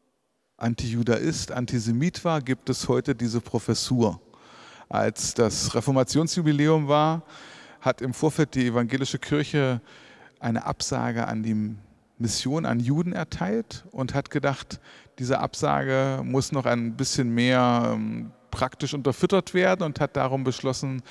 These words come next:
eine Stiftungsprofessur einzurichten und, ähm, hat diese nach Berlin an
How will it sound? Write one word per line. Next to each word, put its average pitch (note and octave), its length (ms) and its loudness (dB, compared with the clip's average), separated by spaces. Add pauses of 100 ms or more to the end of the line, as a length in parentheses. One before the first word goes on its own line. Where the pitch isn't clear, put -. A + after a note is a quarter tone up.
(200)
eine C3 200 2
Stiftungsprofessur C3+ 1000 0
einzurichten D3+ 760 0 (640)
und, D3 500 2 (420)
ähm, B2+ 500 -2
hat C3+ 200 -2
diese C#3+ 180 2
nach C3 220 2
Berlin D#3 420 2
an A#2 420 -2